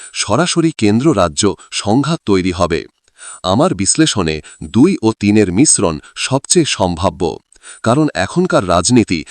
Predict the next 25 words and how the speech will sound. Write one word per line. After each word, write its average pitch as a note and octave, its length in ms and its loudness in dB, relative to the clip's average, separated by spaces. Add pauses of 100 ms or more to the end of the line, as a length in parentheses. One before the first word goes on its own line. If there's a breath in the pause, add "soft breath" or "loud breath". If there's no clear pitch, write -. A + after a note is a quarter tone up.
(220 loud breath)
ডাবল A2+ 320 4
প্রেশার G2+ 400 0
পলিসিতে A#2+ 440 2
চলছে। F2+ 420 0 (560 loud breath)
রাস্তা F2 360 2 (240)
ও G#2 40 2 (120)
আদালত F2 420 0 (360 loud breath)
দুই C3 160 6
দিকেই C3+ 340 2
লড়াই। E2 380 2 (280)
সাংবাদিক C#3 600 0
হিসাবে G#2 400 -2 (240 loud breath)
আমাদের C#3+ 400 2
দায়িত্ব F2+ 400 -2
হল F2 220 0 (400 loud breath)
এই B2+ 220 4
উত্তেজনার D3 600 2
ভেতর D3+ 300 0 (120)
থেকে A2 220 0 (300 loud breath)
তথ্যকে B2+ 540 0
আলাদা F#2+ 340 2
করা। E2 280 0 (480 loud breath)
ইসির C#3+ 400 2
নীতির F#2+ 420 -2
স্বচ্ছতা, - 500 -4